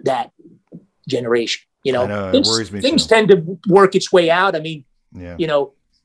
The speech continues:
Speaker 1: you know, when you compare stuff, like, I wasn't around, you know, you got, you know, we had, I always tell people, uh, I get covid, you know, we had two civil war, you know, we had a civil war, two world wars, the Revolutionary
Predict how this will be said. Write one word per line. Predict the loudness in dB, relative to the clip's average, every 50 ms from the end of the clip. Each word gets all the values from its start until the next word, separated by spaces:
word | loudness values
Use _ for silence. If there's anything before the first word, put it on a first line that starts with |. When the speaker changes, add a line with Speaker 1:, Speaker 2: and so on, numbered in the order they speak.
| _ _
Speaker 1:
you | -6 -4
know, | -2
when | 0 0 0
you | 0 0
compare | 0 -2 -2 0 2 2 4 4 4 2 0
stuff, | -2 -4 -2 0 0 0 2 0
like, | -4 -4 -2
I | -2 0
wasn't | 0 0 -2 -4 -6
around, | -6 -4 -4 -4 -4 -4 -4
you | -4
know, | -4 -4 -4
you | -4 -6 -4
got, | -4 -4 -4 -4 -6
you | -6 -4
know, |
we | -2 -2
had, | -2 -2 -2 -2 -2 0
I | 2
always | 2 2 2 2
tell | 0 0 0
people, | 0 -2 -4 -4 -6 -12 -12 -12 -16
uh, | -16 -16 _ _ -18
I | -12 -4
get | 0 0 0 0
covid, | 2 2 4 4 4 0 -4 -8
you | -10 -16
know, | -12 -10 -10
we | -8 -6 -8
had | -8 -6
two | -6 -4 -4 -4
civil | -2 0 0 0 0 -2 -2
war, | 0 2 2 4 2 2 0
you | 0
know, | 0
we | 0 0
had | 0 -2
a | -2
civil | -2 2 2 4 4 4 2 2 2
war, | 2 2 2 0 0
two | -4 -4 -4 -2
world | 2 4 4 2 2 0 -6
wars, | -6 -4 -2 -2 -4 -4 -6 -10
the | -14 -10 -6
Revolutionary | -6 -2 -2 0 0 0 0 -2 -2 -6 -6 -8 -8